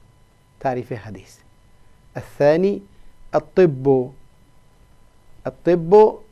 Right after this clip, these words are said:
العلم الذي يهتم بصحة الإنسان. تا در تعریف حدیث این تعریف کامل نیست ولی خب تقریباً نزدیک به تعریف کامل هست. الطب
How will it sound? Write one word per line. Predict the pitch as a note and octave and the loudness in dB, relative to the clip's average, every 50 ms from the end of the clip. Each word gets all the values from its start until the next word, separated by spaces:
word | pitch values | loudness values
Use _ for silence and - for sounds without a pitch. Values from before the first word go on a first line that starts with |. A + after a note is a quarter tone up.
| _ _ _ _ _ _ _ _ _ _ - | _ _ _ _ _ _ _ _ _ _ -8
العلم | C#3+ C3+ C#3 - - E3 F3 F3 D#3+ D3+ | -6 -6 -4 -4 -2 -2 -2 0 -2 -2
الذي | C#3+ C3 C3 B2+ C#3+ D#3 | -4 -4 -4 -4 -2 -2
يهتم | D3 C#3 A#2 G#2 G#2+ - D3 D#3 E3+ F3 F3 F3 | -2 -2 -4 -6 -10 -10 -8 -8 -6 -4 -6 -6
بصحة | E3 D3 C#3+ - - - B2+ - - C#3+ C#3 - - | -6 -6 -8 -10 -10 -14 -14 -14 -12 -14 -12 -8 -8
الإنسان. | F3 E3+ E3+ - D#3+ D3+ C3+ B2 - - B2+ A2 G#2 G#2 G2+ _ _ _ - - - - - - - - - - - _ - | -8 -8 -8 -10 -10 -10 -10 -10 -12 -12 -14 -14 -14 -18 -20 _ _ _ -20 -20 -20 -20 -20 -18 -18 -18 -20 -20 -20 _ -12
تا | - E3 | -8 -6
در | D#3+ D3+ | -4 -4
تعریف | B2+ - D3 C#3 D3 D3+ B2 C3 | -4 -4 -4 -4 -4 -6 -8 -8
حدیث | B2+ B2+ C#3+ F3+ F#3+ F3+ - - | -10 -8 -6 -6 -6 -6 -8 -16
این | - - E3 | -14 -14 -12
تعریف | D#3+ C#3 C3 C3 C3+ B2+ - | -10 -8 -8 -8 -8 -10 -10
کامل | - C3+ C3+ D3+ E3+ F#3+ | -12 -10 -8 -6 -6 -6
نیست | G#3 G#3 G#3 E3 - | -6 -6 -8 -6 -8
ولی | E3+ E3 C3 | -8 -8 -8
خب | B2 C#3+ C#3+ C3+ - | -8 -8 -10 -10 -8
تقریباً | - C3+ A#2 A#2+ B2+ C3 C3 C#3 C#3+ D#3 E3+ F#3 - - - - _ - - | -10 -10 -10 -6 -6 -4 -4 -4 -4 -6 -8 -12 -14 -20 -20 -20 _ -10 -6
نزدیک | D3 C#3+ B2+ C#3 D#3+ D3 | -6 -4 -2 -2 -4 -4
به | C3+ C#3 D3 C#3+ C3 C3+ - - | -2 -2 -2 -2 -2 -4 -12 -14
تعریف | - B2+ B2+ A#2+ A#2 B2+ | -12 -10 -10 -10 -12 -14
کامل | B2+ - B2+ A#2+ B2 A#2+ A2 | -12 -12 -12 -12 -12 -12 -16
هست. | - - - - | -18 -20 -20 -20
الطب | - - - - - F3 E3+ D#3 E3+ F#3+ F#3+ F#3 | -18 -18 -14 -6 -4 -4 -2 0 0 0 0 -2